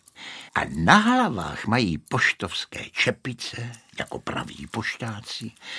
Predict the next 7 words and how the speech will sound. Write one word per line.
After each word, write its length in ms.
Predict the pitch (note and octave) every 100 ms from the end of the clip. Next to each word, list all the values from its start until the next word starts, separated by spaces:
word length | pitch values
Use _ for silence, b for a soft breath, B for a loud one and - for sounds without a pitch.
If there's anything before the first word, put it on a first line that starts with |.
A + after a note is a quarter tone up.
| B B
a 80 | G#2
nosí 380 | G2 F#2+ - F#2
pelerínky 1120 | E2 B2+ B2 B2+ A#2+ A#2 B2+ B2 - - C3+
jako 360 | A#2 E2 - A2+
praví 540 | A2+ - C#2+ - E2+
listonošové. 880 | F2 - - - - - - - - - - - - _ B B B B B - _ - -
„Zatrachtile,“ 1300 | - - - - - - - - - - - D#3 C3+